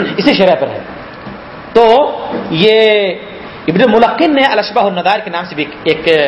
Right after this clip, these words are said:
قواعد فقہیہ میں کتاب لکھی، اور محمد بن محمد زبیری نے اسن المقاصد فی تحریر القواعد کے نام سے کتاب لکھی۔ اس طرح سے ابن الحائم المقدسی نے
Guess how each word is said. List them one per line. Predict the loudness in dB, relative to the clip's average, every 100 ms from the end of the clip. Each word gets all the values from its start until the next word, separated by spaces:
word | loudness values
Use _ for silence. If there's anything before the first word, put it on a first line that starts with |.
| -2 -8 -2
قواعد | 2 2 2 -2
فقہیہ | 0 0
میں | 0
کتاب | 0 0 0
لکھی، | 0 0 0 -4 -14 -16 -16 -16 -16 -4
اور | 2 4 4 4
محمد | 2 2 2 2 2
بن | 2 0
محمد | 2 2 2
زبیری | 2 2 4 2 2
نے | 0 -2 -2
اسن | -2 -2 0
المقاصد | 2 2 2 2 2 0 0
فی | -2
تحریر | 2 0 2 0
القواعد | 0 0 2 2 2
کے | -2
نام | -4 -4
سے | -6
کتاب | -2 0 0
لکھی۔ | -2 -2 -2 -2 -6 -14 -16 -12 -2
اس | 0 2
طرح | 2 4
سے | 2 2 -2 -12 -14 -2
ابن | 2 2
الحائم | 2 2 0 2
المقدسی | -2 -4 -6 -6 -4
نے | -2 -4